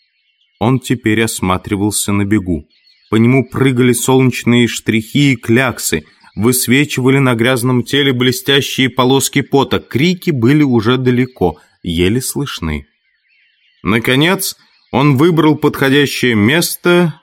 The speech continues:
да и некогда было раздумывать. Кусты и лианы соткали тут плотный ковер, не пропускавший солнце. Под ним оставалось пространство примерно с фут высотой,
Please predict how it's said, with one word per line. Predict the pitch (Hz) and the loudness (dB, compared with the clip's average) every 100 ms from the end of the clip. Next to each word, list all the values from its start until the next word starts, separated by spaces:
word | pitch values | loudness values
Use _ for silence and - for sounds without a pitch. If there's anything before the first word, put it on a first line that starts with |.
| - | -8
да | 90 | -2
и | 139 143 | 2 2
некогда | 123 127 - 131 113 98 | 2 2 0 -2 -2 -4
было | 82 113 120 | 0 2 2
раздумывать. | 101 87 85 123 110 85 76 - _ _ _ _ - | 0 -2 0 0 2 0 -6 -10 _ _ _ _ -2
Кусты | 117 117 - - 160 | 0 0 -4 -2 0
и | 165 165 | 2 2
лианы | 131 135 147 156 151 | 2 2 2 2 2
соткали | 147 123 120 - 139 139 | 0 -4 -6 -4 0 0
тут | 131 127 113 | 0 -2 -6
плотный | - 117 131 - 131 131 | -4 0 0 0 -2 0
ковер, | - 120 113 117 - - _ _ | 0 0 2 2 0 -8 _ _
не | 107 110 | 0 0
пропускавший | - 107 113 - - 117 - 123 | -2 -2 -2 -4 -4 -4 -2 -4
солнце. | 110 - 110 92 82 - - _ _ _ - | -2 0 0 0 -2 -6 -10 _ _ _ -4
Под | 95 87 | -2 0
ним | 131 | 0
оставалось | 127 - 107 101 113 113 - | 0 -2 -2 2 2 2 -2
пространство | - 101 - - 120 127 - 117 127 | -6 -6 -6 -4 -2 -2 -4 0 0
примерно | - 101 95 95 98 | 0 0 0 0 -2
с | - | -4
фут | - - 110 | -6 -4 -2
высотой, | 92 92 82 82 139 151 | -2 -2 -4 -2 -2 -2